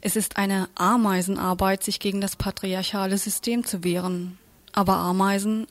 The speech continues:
bringen große Haufen zustande. Dieses Bild benutzte die Argentinierin Susanne Penzig in einem längeren Gespräch zum Thema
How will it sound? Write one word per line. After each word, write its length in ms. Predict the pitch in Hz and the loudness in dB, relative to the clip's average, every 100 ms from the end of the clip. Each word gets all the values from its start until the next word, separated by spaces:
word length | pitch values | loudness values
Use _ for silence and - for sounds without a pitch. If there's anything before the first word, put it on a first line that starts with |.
| - | -6
bringen 280 | - 226 226 | 0 2 2
große 400 | 233 190 202 226 | 2 0 0 0
Haufen 300 | 214 208 214 | 2 2 0
zustande. 680 | - 185 - 185 180 170 170 180 _ _ - - - - - - - - - - _ 240 | -2 -2 -2 -2 -2 -2 -4 -8 _ _ -20 -20 -20 -20 -20 -20 -20 -20 -20 -20 _ -2
Dieses 260 | 240 277 | 0 -2
Bild 460 | - 208 208 - - - - | 2 4 4 2 -6 -10 -4
benutzte 520 | - 214 202 - 233 190 | 2 4 2 0 -2 0
die 360 | 196 190 - | 0 -2 0
Argentinierin 880 | 180 180 185 - 214 233 233 240 240 | 0 0 -2 0 0 2 0 0 -2
Susanne 400 | 226 214 185 180 | -2 -2 -2 -4
Penzig 540 | - 180 196 226 226 - - - | -4 -2 -2 0 -2 -4 -14 -10
in 140 | 214 240 | -4 0
einem 200 | 247 226 | 2 2
längeren 440 | 180 185 185 202 | 2 0 0 -2
Gespräch 480 | 220 - - 196 - | -2 -4 -2 -2 -2
zum 180 | 233 220 | -2 0
Thema 540 | 214 208 208 208 226 | 2 2 4 2 -2